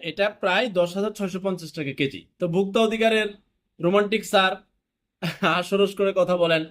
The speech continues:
তিনি জিজ্ঞেস করলেন, "এটা কোন দেশ থেকে আসে?" "এটা ফ্রান্স থেকে আসে।"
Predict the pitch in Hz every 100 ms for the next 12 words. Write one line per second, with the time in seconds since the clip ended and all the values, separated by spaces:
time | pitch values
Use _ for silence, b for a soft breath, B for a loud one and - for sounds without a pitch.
0 | _ _ _ _ 262 220 233 262 - 285
1 | 247 202 220 - _ _ 185 202 - 233
2 | 233 240 233 254 247 240 233 302 - 180
3 | 202 - 214 233 226 - 185 147 113 -